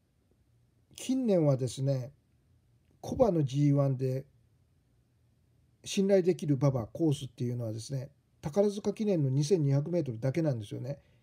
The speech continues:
三歳馬だとか二歳馬ということになると、阪神の千六百メートル、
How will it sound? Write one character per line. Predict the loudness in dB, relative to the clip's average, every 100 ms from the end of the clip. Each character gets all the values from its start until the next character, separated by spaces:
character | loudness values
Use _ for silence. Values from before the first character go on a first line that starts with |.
| _ _ _ _ _ _ _ _ _ _ _ _
三 | -6 -4
歳 | 0 2
馬 | 4
だ | 2
と | 0 -4
か | -2 -2 0
二 | -2
歳 | 2 2
馬 | 4 0
と | 2
い | 0
う |
こ | 0 0
と | 2
に |
な | 2
る | 0
と、 | 0 0 -2 -6 _ -2
阪 | 0 2
神 | 0
の | 2
千 | 0 0
六 | 0
百 | -2 0
メ | -2
ー | -2
ト |
ル、 | -6 -8